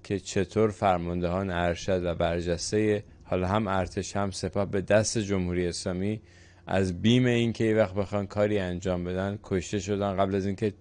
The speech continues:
هیچ حرکتی انجام بدن. یعنی در نهایت همه قربانی جمهوری اسلامی شدن.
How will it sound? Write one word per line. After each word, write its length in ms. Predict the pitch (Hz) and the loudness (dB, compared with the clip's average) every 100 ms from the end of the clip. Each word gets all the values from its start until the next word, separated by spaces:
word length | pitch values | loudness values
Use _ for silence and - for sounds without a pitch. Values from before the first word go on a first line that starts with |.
| - 110 | -12 -4
هیچ 240 | 107 98 | -2 2
حرکتی 460 | 92 82 90 87 90 | 2 2 -4 -2 -2
انجام 320 | 82 82 82 | -2 -4 -4
بدن. 160 | 80 - - - - - | -6 -12 -18 -20 -12 -2
یعنی 160 | 104 | 0
در 240 | 110 110 104 | 6 6 6
نهایت 800 | 104 101 95 104 104 113 113 101 | 4 0 2 2 4 4 2 -4
همه 240 | 95 104 | -4 -4
قربانی 640 | - 104 92 92 92 110 | -2 -2 0 0 0 0
جمهوری 340 | 101 98 90 90 | 0 0 0 -2
اسلامی 280 | 87 90 87 | -4 -6 -6
شدن. 220 | 90 | -8